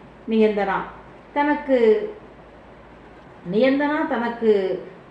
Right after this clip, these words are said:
நியந்தனா தனக்கு பிரச்சனையே வரக்கூடாது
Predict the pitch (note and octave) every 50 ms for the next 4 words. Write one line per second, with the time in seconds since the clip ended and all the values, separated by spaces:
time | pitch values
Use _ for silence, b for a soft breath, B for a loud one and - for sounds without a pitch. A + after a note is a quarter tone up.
0 | - - - - - - - - - - - - - - - - - - - -
1 | - - - - - - - - - - - - - - - - - - - -
2 | - - - - - - - - - - - - - - - - G#3+ A3+ B3+ C#4
3 | C#4 C4+ C#4 C4+ C#4 C#4+ C4+ A#3 G#3+ G#3+ G#3 G#3+ - A#3 B3+ A3 F3 - - -
4 | - - - - B3 A#3+ A#3+ - E4 D#4 D#4 D4 D4 D4 D#4+ D#4 B3+ G#3+ G#3+ G#3+
5 | B3+ B3+ - - C4 B3+ B3+ B3+ B3 A#3+ A3+ B3 C4